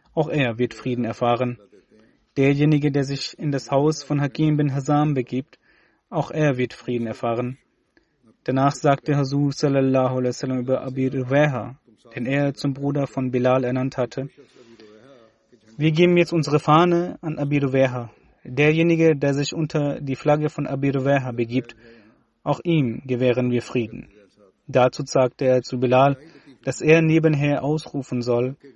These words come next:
dass derjenige, der sich unter die Fahne von Abi Ruwayha begibt,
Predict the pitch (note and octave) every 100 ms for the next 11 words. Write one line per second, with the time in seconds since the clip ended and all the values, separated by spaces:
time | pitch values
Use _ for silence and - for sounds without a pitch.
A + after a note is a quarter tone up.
0 | B2+ A2+ A#2+ C3 - D3+ E3 F3 F3 D#3+
1 | D#3 D3+ D3 - E3 D#3+ D3 C3+ C#3 D#3
2 | F#3 E3+ E3 D#3 C#3 C#3 C3+ B2+ A#2+ A#2
3 | A#2 A#2 A#2+ C#3 -